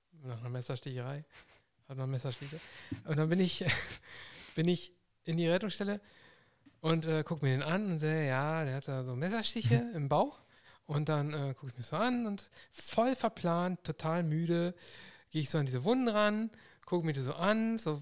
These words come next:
Speaker 1: irgendwie so klein, so, pff, einen Zentimeter bre-, äh,
Speaker 2: Mhm.
Speaker 1: lang ungefähr. Und, äh, ich nähe die so zu,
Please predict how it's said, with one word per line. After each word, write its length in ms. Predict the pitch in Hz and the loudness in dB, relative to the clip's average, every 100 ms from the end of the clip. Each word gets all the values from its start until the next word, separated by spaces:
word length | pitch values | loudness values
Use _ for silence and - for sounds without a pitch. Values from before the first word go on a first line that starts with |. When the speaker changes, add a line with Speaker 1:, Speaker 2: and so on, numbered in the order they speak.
| 156 | -4
Speaker 1:
irgendwie 240 | 156 151 151 | -2 2 2
so 120 | 147 | 0
klein, 640 | - 156 151 185 202 208 196 | 0 2 4 4 2 -2 -6
so, 300 | 143 151 151 - | -2 2 2 0
pff, 240 | - - _ _ _ _ - | -10 -12 _ _ _ _ -18
einen 80 | 139 | -6
Zentimeter 460 | 170 165 165 185 202 | 0 4 4 4 4
bre-, 180 | 185 180 | 2 4
äh, 180 | 185 | 4
Speaker 2:
Mhm. 240 | 185 120 185 175 | 4 -2 -6 -4
Speaker 1:
lang 260 | 156 165 214 | 0 0 2
ungefähr. 460 | 226 214 226 240 262 _ _ - - - _ | 0 -2 -2 -2 -6 _ _ -20 -20 -20 _
Und, 400 | 165 170 175 180 | 2 4 4 4
äh, 420 | 175 175 175 175 175 - - - _ - - - | 4 4 4 2 -2 -12 -20 -20 _ -16 -14 -8
ich 300 | 175 - - 147 156 - | -2 0 0 -4 -14 -16
nähe 380 | 165 156 160 180 | -6 2 6 8
die 100 | 170 | 8
so 160 | 143 151 | 6 4
zu, 440 | - 269 349 339 | 4 6 8 6